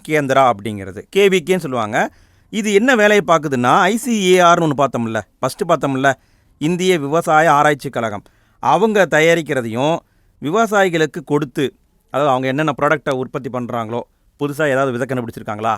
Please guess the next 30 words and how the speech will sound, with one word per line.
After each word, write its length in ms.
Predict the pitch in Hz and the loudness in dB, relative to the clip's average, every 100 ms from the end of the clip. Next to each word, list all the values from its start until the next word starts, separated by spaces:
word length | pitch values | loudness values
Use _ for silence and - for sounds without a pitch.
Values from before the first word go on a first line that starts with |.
| - | -6
அதை 220 | - 117 120 | -8 -6 -6
கொண்டு 240 | 131 131 | -6 -6
போய் 260 | 120 151 220 _ _ | -6 -6 -8 _ _
விவசாயிகிட்ட 500 | 120 180 175 143 127 | -6 -2 0 0 -4
கொடுத்து 500 | 117 117 104 175 240 _ _ _ | -6 -8 -4 -4 -4 _ _ _
அதை 200 | 143 170 | 0 0
டெஸ்ட் 320 | 143 175 - | 2 0 0
பண்ணி 220 | 190 190 | -4 -2
ரிசல்ட்டை 380 | 185 147 185 139 123 | -4 -4 -6 -4 -6
வாங்குறது. 360 | 117 104 95 - | -6 -8 -12 -12
ஒரு 160 | 123 123 | -8 -4
இணைப்பாகத்தான் 760 | 139 226 233 196 165 143 202 | 0 0 2 2 2 0 0
இந்த 180 | 180 139 | -2 -4
கே 200 | - 151 | -6 -4
வி 120 | 147 123 | -4 -4
கே 220 | 139 113 | -6 -6
இருந்திருக்கு. 480 | 123 110 87 139 247 - _ _ _ _ | -4 -8 -6 -6 -6 -10 _ _ _ _
இந்த 180 | 190 202 | -6 -6
கே 280 | 196 208 247 | 0 0 0
வி 120 | 254 220 | -2 4
கேவுடைய 360 | 214 202 190 | 4 6 2
நோக்கம் 380 | 151 170 180 180 | 2 0 0 -2
என்னன்னா, 560 | 147 147 127 110 123 156 | 0 0 0 0 0 0
வேளாண் 500 | - 113 147 214 220 | -6 -2 2 4 4
ஆராய்ச்சி 400 | 185 165 175 - | 4 4 2 0
கழகத்துடைய 560 | 165 156 147 131 135 151 | -2 -2 -2 -4 -4 -4
கண்டுபிடிப்பு, 640 | 135 131 135 113 95 - - _ _ | -2 -4 -2 -6 -8 -14 -18 _ _
அந்த 220 | - 147 147 | -4 -2 0
கண்டுபிடிப்பை 600 | 147 208 190 165 233 254 | 0 0 0 -2 0 -2
உள்ளூர்ல 760 | 147 196 254 247 208 180 240 | 0 0 2 4 4 4 2